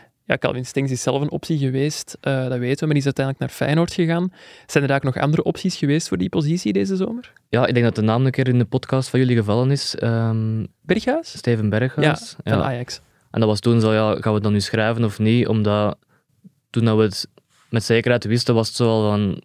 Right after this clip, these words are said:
Speaker 2: ja, het gaat moeilijk worden. Allee, het gaat moeilijk worden om hem te overtuigen om die stap te zetten.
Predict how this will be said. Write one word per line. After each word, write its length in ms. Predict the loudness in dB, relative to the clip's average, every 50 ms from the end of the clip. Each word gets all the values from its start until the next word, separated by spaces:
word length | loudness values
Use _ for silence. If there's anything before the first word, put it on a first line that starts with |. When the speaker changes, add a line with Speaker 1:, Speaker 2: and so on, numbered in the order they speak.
| -8
Speaker 2:
ja, 320 | -4 -2 0 0 -2 -4 -8 -16 -18 -20 _ _
het 120 | -8 -4
gaat 120 | -2 0
moeilijk 240 | 2 4 2 2 4
worden. 360 | 4 4 4 4 2 0 -2 -8 -14 _ -10
Allee, 280 | -6 -4 -4 -2 -2 -2 -4 -4 -8 _ -18 _ -20 -20 -20 -20 -20 -20 -20 -20 -20 _ _ _ _ _ _
het 160 | -20 -14 -6
gaat 80 | -2 0
moeilijk 220 | 2 2 2 2
worden 180 | 2 2 4 4
om 40 | 2
hem 80 | 4 4
te 60 | 2
overtuigen 540 | 2 2 0 0 0 2 2 2 2 2 2
om 80 | 4
die 100 | 2 2
stap 200 | 0 0 -2 -2
te 80 | -2 -2
zetten. 420 | -2 -2 -2 0 0 0 0 -2